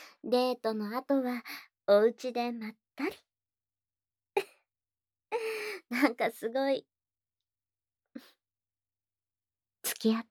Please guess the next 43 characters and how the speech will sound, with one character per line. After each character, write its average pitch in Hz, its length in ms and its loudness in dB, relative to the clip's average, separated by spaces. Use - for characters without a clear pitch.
て 185 120 -2
る 208 80 0
っ 214 100 -4
て 185 120 -2
感 156 320 -4
じ、 - 120 -16
す - 100 -8
る 180 80 -2
ね。 - 160 -10
あ 370 80 4
は 370 40 4
っ、 - 20 -10
顔 359 500 4
真 285 180 4
っ - 20 -4
赤。 - 100 -4
<laughs> 453 760 0
ほ 311 80 -6
ん 320 60 -8
と、 392 100 -14
前 359 300 4
か 294 160 2
ら - 100 -2
変 - 160 -6
わ - 100 -4
ら 339 120 -4
な 392 120 -8
い 403 80 -12
ん 381 80 -10
だ 320 100 -10
か 277 120 -18
ら。 233 120 -20
恥 180 200 -6
ず 196 60 -10
か - 120 -16
し - 140 -14
が 160 120 -10
り 175 120 -14
屋 165 100 -10
な 170 120 -16
と - 120 -20
こ - 140 -20
ろ。 - 40 -20